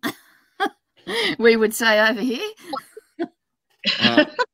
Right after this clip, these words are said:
Speaker 2: <laughs> we call 'em zombies over here. The zombie walk, right? Well, I can't say it
Speaker 1: Uh,
Speaker 2: 'cause he was running, but yeah.
Speaker 1: You know, like that, he's, he was out of it. He didn't seem to know where he was, and he was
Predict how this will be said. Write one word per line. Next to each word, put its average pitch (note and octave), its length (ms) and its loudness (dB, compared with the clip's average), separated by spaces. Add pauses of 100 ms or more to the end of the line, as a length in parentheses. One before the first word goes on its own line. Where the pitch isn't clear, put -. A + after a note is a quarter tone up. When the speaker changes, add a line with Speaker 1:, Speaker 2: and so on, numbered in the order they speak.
Speaker 2:
<laughs> C#3 300 -6
we C#3+ 180 0
call C#3 280 -2
'em G#2+ 120 -4
zombies G#2 580 -4
over E2 260 -2
here. D#2+ 440 -4 (220)
The E2+ 100 -8
zombie F#2 460 -6
walk, D#2 420 -4
right? E2 460 -6
Well, A2 240 -2
I A2+ 80 -2
can't C#3+ 280 -4
say A2 180 0
it - 20 -2
Speaker 1:
Uh, F2+ 60 -4
Speaker 2:
'cause F2+ 100 -14
he G2 160 -2
was D#2+ 160 -8
running, D#2 420 -6
but C#2+ 220 -4
yeah. C#2 440 -6
Speaker 1:
You D4+ 120 -4
know, A3 180 0
like A#3 220 -2
that, B3 180 -4
he's, C4 320 -6
he C4 100 -6
was A3 140 -2
out B3+ 240 0
of G3+ 80 -10
it. D3 100 -8
He D#3+ 60 -12
didn't G3 480 -12
seem A3 440 -8
to G3 80 -10
know G3 260 -4
where G3 260 -6
he F3+ 80 -6
was, G3 420 -6
and F3 260 -12
he F#3 120 -10
was F3 360 -12